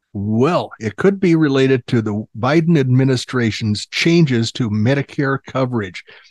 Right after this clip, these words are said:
Because of the insulin cap, we're seeing some insurance companies responding to this change by adjusting the medications they will cover.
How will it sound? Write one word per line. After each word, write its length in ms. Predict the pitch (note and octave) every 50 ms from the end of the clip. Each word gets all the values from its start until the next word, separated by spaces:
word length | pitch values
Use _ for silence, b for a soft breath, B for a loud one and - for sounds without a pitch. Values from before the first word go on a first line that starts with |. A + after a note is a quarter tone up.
| B _ -
Because 420 | A2 G#2+ - - D3 D#3 E3 -
of 80 | F#3 E3+
the 160 | F3+ F#3 F#3
insulin 480 | F#3+ G#3 - - G3+ E3+ C3+ A#2+ A2
cap, 300 | - - B2+ A#2+ A#2+ A#2 _ -
we're 160 | C3 C#3 D3
seeing 320 | - - F3 E3 D3 C3+ B2
some 240 | - D3+ D#3 F3+
insurance 480 | F3+ E3+ E3 - - C#3+ B2+ A#2+ A#2 -
companies 420 | - C3 A#2+ G#2+ A#2 B2 A#2 A2+
responding 640 | A#2 A2 G#2 - - - - D3 D#3+ F3 E3 C#3+ B2 G#2+
to 100 | A#2+ G#2+
this 200 | G#2 G2+ - -
change 460 | - - A#2 G#2+ G#2+ A2+ B2 - - B B B B B B B _
by 180 | - A#2 A#2 A#2+
adjusting 800 | A#2+ A#2+ A2+ G#2+ G2 G#2 A2+ B2+ C#3 C#3+ - - E3+ E3 E3 D#3+
the 80 | C#3+ C#3
medications 760 | C#3 C#3 C3+ C3 C3+ - - C#3 A#2+ A#2 A2+ - A#2 A2+ A2+
they 140 | A2+ A2 A2+
will 160 | A#2 A2 G#2+
cover. 420 | - - D#3 D#3 E3 D3 G#2 -